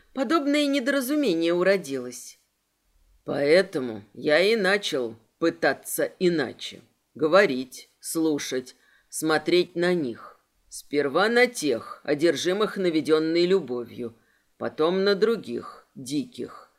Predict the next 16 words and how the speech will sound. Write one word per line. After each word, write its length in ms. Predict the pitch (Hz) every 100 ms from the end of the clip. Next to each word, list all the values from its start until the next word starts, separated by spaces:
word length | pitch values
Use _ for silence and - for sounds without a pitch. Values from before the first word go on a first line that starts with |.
| _ _ -
И 80 | 135
оказалось, 840 | 135 143 120 170 185 131 - - _ _ _
что 280 | - 160 135
вовсе 500 | 160 202 - 180 156
они 240 | 175 190
не 160 | 190 190
так 360 | 233 156 -
примитивны, 800 | 143 143 139 139 202 185 131 113
как 220 | - 151 -
считали 500 | - 165 180 165 156
подобные 640 | 160 156 147 127 147 156
ему. 420 | 123 151 131 120 _ _ _ _ _ _ -
Эрханан 680 | 233 247 - 349 359 370 330
кивнул 460 | - 240 208 233 233
на 160 | 226
брата. 520 | 202 151 120 - 104